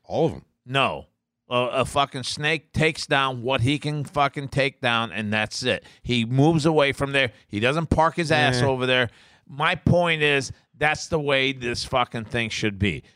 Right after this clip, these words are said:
Speaker 2: Don't fucking be greedy.
Speaker 1: So you'd be
Speaker 2: Right
Speaker 1: like a,
Speaker 2: now,
Speaker 1: a good
Speaker 2: at this
Speaker 1: parasite.
Speaker 2: stage of life, i-, in this world, in this crazy world we're living, we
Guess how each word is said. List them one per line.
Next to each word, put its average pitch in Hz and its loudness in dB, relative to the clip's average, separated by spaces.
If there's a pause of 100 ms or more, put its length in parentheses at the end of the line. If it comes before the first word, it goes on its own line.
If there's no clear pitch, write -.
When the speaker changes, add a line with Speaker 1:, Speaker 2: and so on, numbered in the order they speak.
(140)
Speaker 2:
Don't 226 0
fucking 180 2
be 147 4
greedy. 113 4
Speaker 1:
So - -2
you'd 143 4
be 160 6
Speaker 2:
Right - 4
Speaker 1:
like - 0
a, - 0
Speaker 2:
now, 208 4
Speaker 1:
a - 0
good - 4
Speaker 2:
at 175 6
this 196 2
Speaker 1:
parasite. 190 4
Speaker 2:
stage 190 2
of 170 4
life, 147 2 (500)
i-, 143 -2
in 143 0
this 175 -2
world, 185 6
in 143 0
this 143 0
crazy 190 0
world 180 4
we're 156 2
living, 147 0 (280)
we 208 -4